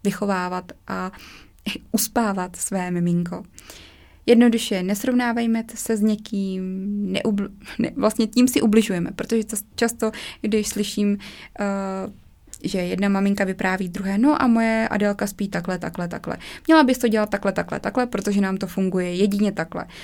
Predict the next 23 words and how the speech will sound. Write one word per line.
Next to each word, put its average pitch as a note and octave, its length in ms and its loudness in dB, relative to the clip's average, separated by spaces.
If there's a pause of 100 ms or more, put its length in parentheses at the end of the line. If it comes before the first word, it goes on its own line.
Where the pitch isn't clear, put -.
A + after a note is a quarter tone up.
(140)
Tak B3 140 -4
ta D4+ 120 4
maminka G3 480 2
už G3+ 160 -6
vidí, G3 420 -4
že, G3+ 240 -4 (140)
už A3 180 -2
vidím G3+ 280 4
nebo G3+ 240 2
slyším, G3+ 380 0
že G#3 120 0
prostě G#3 320 -4
na G3+ 80 0
ní G#3 240 2
zase, G3+ 420 0 (340)
ehm, G3+ 840 -4 (160)
tlačen G3+ 760 0
nějaký G3+ 680 -2 (460)
impuls A3+ 380 4
k - 80 -16
tomu, G#3 280 2
aby G3+ 180 2
změnila G3+ 560 2